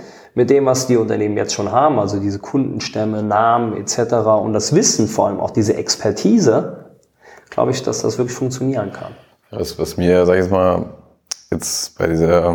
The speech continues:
Speaker 2: bei den letzten fünf Minuten so ganz Zeit auf dem Herzen liegt, ist halt die Frage,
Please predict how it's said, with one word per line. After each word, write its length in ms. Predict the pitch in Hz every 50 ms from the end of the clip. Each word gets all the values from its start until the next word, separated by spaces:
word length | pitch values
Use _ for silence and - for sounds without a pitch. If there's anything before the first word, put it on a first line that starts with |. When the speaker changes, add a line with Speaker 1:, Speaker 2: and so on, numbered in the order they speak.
| 82 82
Speaker 2:
bei 100 | 82 -
den 80 | - 82
letzten 680 | 87 90 - - 95 90 87 87 85 80 82 - - - - - -
fünf 240 | - - 90 85 98
Minuten 280 | 104 117 117 98 95
so 180 | 95 87 85 78
ganz 500 | - 73 90 92 85 - - - - -
Zeit 240 | - - 85 87 85
auf 200 | 87 90 - -
dem 100 | 85 85
Herzen 320 | 90 90 104 - - 87
liegt, 120 | 90 82
ist 180 | - 78 - -
halt 180 | 87 85 85 -
die 80 | 80
Frage, 560 | - - 87 87 95 101 95 101 107 107 107